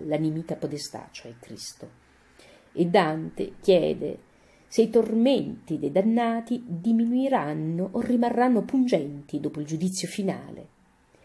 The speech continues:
Virgilio risponde esortandolo ad appellarsi all'es-, all'esercizio della ragione, seguendo la dottrina di Aristotele e di Tommaso,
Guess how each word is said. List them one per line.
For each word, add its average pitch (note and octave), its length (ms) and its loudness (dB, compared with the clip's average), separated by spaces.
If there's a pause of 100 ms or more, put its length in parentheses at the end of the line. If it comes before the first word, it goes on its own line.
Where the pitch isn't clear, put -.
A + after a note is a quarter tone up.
(360)
Virgilio F3+ 500 0
risponde E3+ 720 0
esortandolo G3 1120 0
ad - 140 -2
appellarsi E3+ 800 -2
all'es-, G3 580 6
all'esercizio G3 1000 4
della D3+ 240 0
ragione, E3 560 2 (440)
seguendo E3+ 720 2
la D#3+ 120 0
dottrina D#3+ 440 0
di D#3 100 0
Aristotele C3 840 -6 (100)
e E3+ 140 -4
di F#3+ 120 -2
Tommaso, F3 640 -2